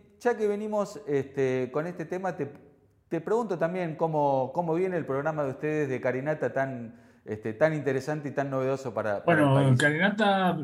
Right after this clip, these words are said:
Speaker 2: eh, seguimos creciendo, gracias a Dios. Venimos prácticamente triplicando año tras año. Cuando arrancamos y estuvimos con ustedes, el primer año estuvimos con unas mil quinientas hectáreas,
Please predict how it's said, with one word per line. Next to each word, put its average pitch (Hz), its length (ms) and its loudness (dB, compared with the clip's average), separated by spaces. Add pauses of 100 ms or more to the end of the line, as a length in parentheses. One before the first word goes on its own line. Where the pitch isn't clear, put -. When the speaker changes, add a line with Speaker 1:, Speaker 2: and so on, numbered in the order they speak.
(140)
Speaker 2:
eh, 123 40 8
seguimos 143 460 0
creciendo, 143 540 2
gracias 127 360 6
a 131 80 2
Dios. 175 220 2
Venimos 143 640 4 (460)
prácticamente 127 840 6
triplicando 135 1160 4
año 131 240 8
tras 120 240 0
año. 110 320 2 (140)
Cuando 110 220 -2
arrancamos 131 680 4 (460)
y 123 80 -2
estuvimos 131 380 6
con 131 140 4
ustedes, 165 680 2 (400)
el 120 140 2
primer 135 340 6
año 160 280 8
estuvimos 131 380 6
con 123 120 2
unas 123 200 6
mil 123 220 6
quinientas 123 460 4
hectáreas, 160 760 -2